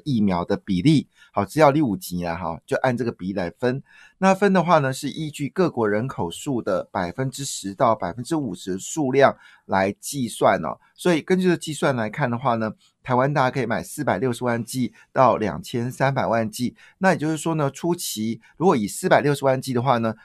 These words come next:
初期台湾会有两百三十万人他可以打。那当然，依照这样的话比例来看的话呢，我们会排在比较后面啦，但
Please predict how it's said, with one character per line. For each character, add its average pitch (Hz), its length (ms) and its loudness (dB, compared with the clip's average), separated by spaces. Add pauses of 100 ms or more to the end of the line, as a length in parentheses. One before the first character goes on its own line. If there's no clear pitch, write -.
(100)
初 165 180 2
期 120 300 -2
台 117 160 -4
湾 120 160 0
会 127 140 0
有 101 80 2
两 117 180 0
百 117 180 2
三 151 300 0
十 147 140 -6
万 156 260 6
人 107 340 2 (220)
他 123 220 2
可 120 180 -2
以 120 140 0
打。 - 300 -4
那 143 140 2
当 160 160 6
然， 123 220 2 (300)
依 160 140 -2
照 151 220 6
这 156 80 0
样 139 80 6
的 123 80 0
话 127 80 -2
比 104 220 -4
例 135 80 2
来 113 120 4
看 120 200 -2
的 117 80 -2
话 123 160 2
呢， 110 180 -2 (220)
我 107 80 -4
们 123 100 -2
会 190 100 4
排 - 160 0
在 120 80 4
比 92 80 -4
较 113 160 2
后 110 160 4
面 101 220 0
啦， 71 160 -4
但 127 160 4